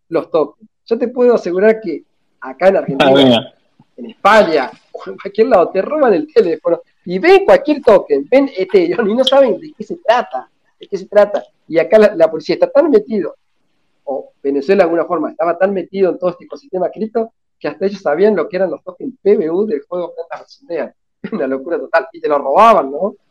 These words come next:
Speaker 1: Te lo robaban.
Speaker 2: Total.
Speaker 1: Si no se lo
Speaker 2: Ah.
Speaker 1: daba, te abrían una causa.
Speaker 2: Total. A mí me da miedo <coughs> en el sentido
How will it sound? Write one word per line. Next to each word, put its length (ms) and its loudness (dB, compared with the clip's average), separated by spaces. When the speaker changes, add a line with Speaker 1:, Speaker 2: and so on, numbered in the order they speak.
Speaker 1:
Te 80 -14
lo 60 -10
robaban. 400 2
Speaker 2:
Total. 320 2
Speaker 1:
Si 60 -8
no 80 0
se 140 -4
lo 100 -8
Speaker 2:
Ah. 140 -2
Speaker 1:
daba, 320 2
te 120 0
abrían 280 4
una 240 4
causa. 460 0
Speaker 2:
Total. 380 -8
A 100 -10
mí 120 -16
me 120 -10
da 140 -8
miedo 340 -12
<coughs> 760 -6
en 220 -16
el 120 -16
sentido 1120 -10